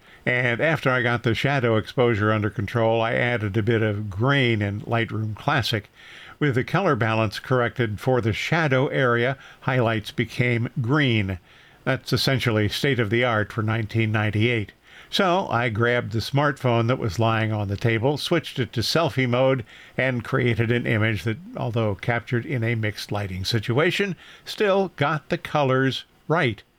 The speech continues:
Twenty-six years later, there is a distinct lack of hair on my head,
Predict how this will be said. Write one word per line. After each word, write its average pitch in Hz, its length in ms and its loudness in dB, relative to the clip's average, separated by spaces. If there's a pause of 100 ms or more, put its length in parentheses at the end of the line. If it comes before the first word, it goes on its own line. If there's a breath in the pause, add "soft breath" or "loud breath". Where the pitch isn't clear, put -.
(460 soft breath)
Twenty-six 156 640 2
years 123 320 2
later, 135 400 2
there 120 240 2
is 120 160 0
a 113 140 2
distinct 123 600 0
lack 107 300 0
of 101 140 0
hair 160 360 2
on 113 160 2
my 104 180 2
head, 113 440 0